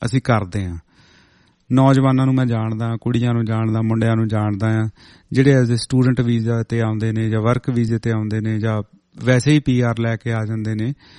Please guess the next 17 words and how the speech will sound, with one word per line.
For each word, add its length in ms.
ਉਹ, 280
ਉਹਨਾਂ 200
ਨੂੰ 180
ਅਕਸਰ 260
ਮੈਂ 180
ਇਹ 120
ਐਡਵਾਈਸ 360
ਦਿੰਦਾ 220
ਹੁੰਦਾ 300
ਕਿ 200
ਤੁਸੀਂ 340
ਬਸ 220
ਵੇਟ 340
ਨਾ 160
ਕਰੋ 220
ਕਿ 80
ਤੁਹਾਡੇ 480